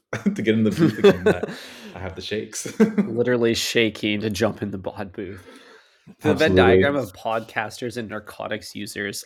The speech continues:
Speaker 2: aligns with the sh-, the shaking and the sweats.
Speaker 1: Mm-hmm, exactly. It looks exactly like two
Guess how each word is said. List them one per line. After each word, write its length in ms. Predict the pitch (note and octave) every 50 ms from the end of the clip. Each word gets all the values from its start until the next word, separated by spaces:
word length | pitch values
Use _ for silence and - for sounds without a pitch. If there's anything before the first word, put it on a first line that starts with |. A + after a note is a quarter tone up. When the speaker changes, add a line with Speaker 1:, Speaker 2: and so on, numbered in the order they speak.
| -
Speaker 2:
aligns 500 | A2+ A2+ A2 G#2+ G#2 G#2 G#2 A2 G#2+ G2 G#2
with 240 | A#2 G2+ - -
the 80 | - -
sh-, 200 | - - - - - -
the 140 | G2 A#2+
shaking 580 | G#2+ - - - - A#2+ A#2+ A#2 - C#3 B2+ A2+
and 120 | A2 G2+
the 60 | G2+ G2
sweats. 640 | - - - G#2+ G#2+ G#2 - - - - - - - - - - - - - - - _ _ _ _ - - -
Speaker 1:
Mm-hmm, 720 | - A#2 G#2 G2+ A2 B2+ B2+ B2 A#2 A#2 A2 G2 F#2+ F2+ - -
exactly. 520 | G2 F#2+ F#2+ F#2 F#2+ F#2+ F#2+ F#2+ F2+ F2
It 100 | F2+ F#2
looks 160 | G2 G2+ G2+ -
exactly 420 | A2 F#2+ G2 F#2+ F#2+ F#2+ G#2+ G#2
like 240 | F#2+ F2+ F2+ - -
two 680 | - - A2 G#2 G2 G2 F#2+ F#2+ F#2 E2+ - - -